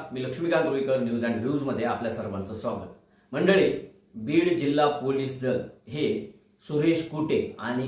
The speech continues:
त्यांच्या कुटाण्यांना पाठीशी घालतंय का? तर निश्चितपणे घालतंय.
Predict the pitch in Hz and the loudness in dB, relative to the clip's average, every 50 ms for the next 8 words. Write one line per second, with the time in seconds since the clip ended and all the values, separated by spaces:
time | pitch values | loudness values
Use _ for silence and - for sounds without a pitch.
0 | - - - 131 127 127 127 123 135 135 127 - - 135 139 156 156 147 143 131 | -6 -6 -4 -2 0 0 0 0 -2 -4 -4 -6 -6 -4 2 2 4 4 4 2
1 | 117 110 110 120 120 - - 131 131 - - 160 156 - 175 139 127 127 123 123 | 0 -2 -4 -6 -6 -4 -4 -4 -4 -4 -4 -6 -4 -2 -2 -2 0 0 -2 -2
2 | - 131 127 127 123 120 117 - - - - - _ _ - 110 113 117 123 127 | 0 0 -2 -2 -2 -4 -8 -10 -14 -18 -20 -20 _ _ -10 -6 -4 -2 0 0
3 | 127 - - 160 - - - 120 110 107 98 92 87 87 85 - - - | -2 -2 -4 -4 -4 -4 -2 -2 -2 -2 -2 -4 -6 -8 -10 -12 -14 -18